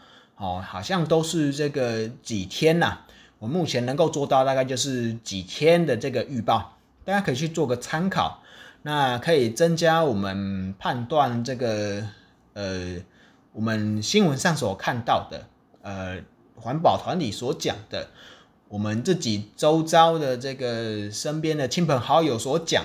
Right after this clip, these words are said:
的，到底是不是正确的？那真相呢，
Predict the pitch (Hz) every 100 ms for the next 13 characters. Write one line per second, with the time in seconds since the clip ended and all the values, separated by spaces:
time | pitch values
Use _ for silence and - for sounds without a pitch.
0 | 110 104 95 - _ _ - 180 92 92
1 | - _ _ _ _ _ - 202 131 196
2 | - 131 95 - 165 90 - - _ _
3 | _ _ _ _ _ 127 139 110 - 175
4 | 185 185 180 117 120 123 120